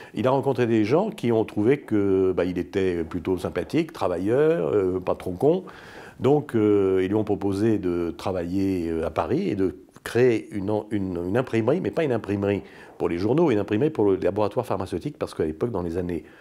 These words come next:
soixante, euh, bah, ça ne se faisait pas beaucoup, on faisait du conditionnement finalement pour, euh, les laboratoires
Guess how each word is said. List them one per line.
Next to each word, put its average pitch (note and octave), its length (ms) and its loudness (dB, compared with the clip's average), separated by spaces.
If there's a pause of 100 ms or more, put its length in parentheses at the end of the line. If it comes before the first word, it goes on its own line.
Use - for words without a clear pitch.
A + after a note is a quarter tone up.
(280)
soixante, - 640 -2 (400)
euh, D#2 640 -2
bah, - 120 -10
ça - 120 -8
ne F2 60 -6
se G#2 100 -4
faisait F2 160 -4
pas D#2+ 120 -4
beaucoup, E2 260 -2
on G#2 60 0
faisait F2+ 120 -4
du F2 120 -6
conditionnement G#2 680 -2
finalement F2+ 520 -4 (360)
pour, G#2 320 4
euh, F#2 160 0
les F2+ 140 0
laboratoires G2 800 0